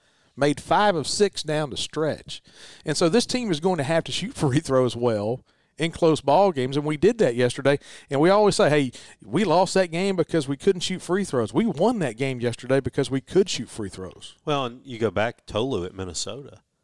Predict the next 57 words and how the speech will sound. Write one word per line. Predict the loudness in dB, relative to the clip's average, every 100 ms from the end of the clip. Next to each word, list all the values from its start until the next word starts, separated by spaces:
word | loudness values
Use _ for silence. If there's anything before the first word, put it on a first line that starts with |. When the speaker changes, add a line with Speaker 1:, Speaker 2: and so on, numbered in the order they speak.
| _ _ _ _
Speaker 2:
was | -2
Speaker 1:
Oh, | 2 4
Speaker 2:
eight |
Speaker 1:
yeah. | 4
Speaker 2:
of | 2
nine. | -4 -10 -16 _ _ _ _ _ -12
You | -8
know, |
he | -8
started | -4 -2 -2 -6
just | -10 -16 -16 _ _ -4
terribly, | 0 0 0 -6
but | -8 -4
goes | -2 0
eight | 0
out | 0 -2
of |
nine | -4 -6 -6
on | -8
the | -6
road | -8 -8
at |
Minnesota, | -12 -10 -8 -8 -8 -10
so | -12
you | -12
feel | -8 -8
good. | -8 -6 -6 -8 _ _ _ _
He's | -2 0
been | 0 -2
improving | -4 -6 -6 -8
at | -14
the | -12
free | -10 -8
throw | -8 -8
line. | -8 -8
Now, | -6 -6
he | -6
started | 0 2 2 0
so | -4 -6
slow, | -6 -6 -6 -10 -16 _ _
<laughs> | -16 -14 -14 -10
the | -4
overall | -4 -4 -6 -6
percentage | -8 -10 -8 -8 -10 -14
doesn't | -14 -14 -12
quite | -10 -8
show | -4 -2 -2
it, | -4
but | -10
if | -8
you | -6
look | -4 -4 -6
over | -12
the | -8
last | -6 -6 -8
five | -10 -10
games, | -8 -8 -8 -12